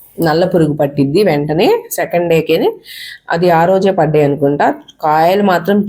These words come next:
చాలా ఫ్రెష్గా ఉన్నాయండి అసలు. ఇంకా కోళ్ళు అయితే దొరకలేదులే, కానీ నాకు ఈ కాయలు మాత్రం దండిగా దొరికినాయి.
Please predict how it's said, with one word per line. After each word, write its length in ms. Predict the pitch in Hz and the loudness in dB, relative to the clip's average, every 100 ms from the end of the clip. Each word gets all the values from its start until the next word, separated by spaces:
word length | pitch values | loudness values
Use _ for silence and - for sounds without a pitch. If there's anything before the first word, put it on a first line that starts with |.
| 185 | -2
చాలా 640 | 147 156 180 208 254 294 | 0 0 2 2 2 2
ఫ్రెష్గా 440 | 285 196 170 165 | 0 0 0 0
ఉన్నాయండి 420 | 160 156 151 147 151 | 0 0 0 0 0
అసలు. 460 | 147 165 277 427 - - - - - | 0 2 2 0 -4 -16 -14 -16 -6
ఇంకా 180 | 208 202 | -2 0
కోళ్ళు 460 | 202 220 202 220 233 | 0 2 2 2 2
అయితే 220 | 220 220 | 2 2
దొరకలేదులే, 640 | 202 185 190 185 175 170 | 2 2 2 2 2 2
కానీ 320 | 165 165 185 262 | 2 0 2 2
నాకు 340 | 208 165 165 | 2 0 -2
ఈ 100 | 151 | -2
కాయలు 300 | 165 160 196 | 0 0 0
మాత్రం 360 | 190 170 202 165 | 0 0 -2 0
దండిగా 540 | 151 151 160 180 202 | 0 0 0 2 2
దొరికినాయి. 500 | 190 160 160 139 135 | 0 0 -2 -6 -6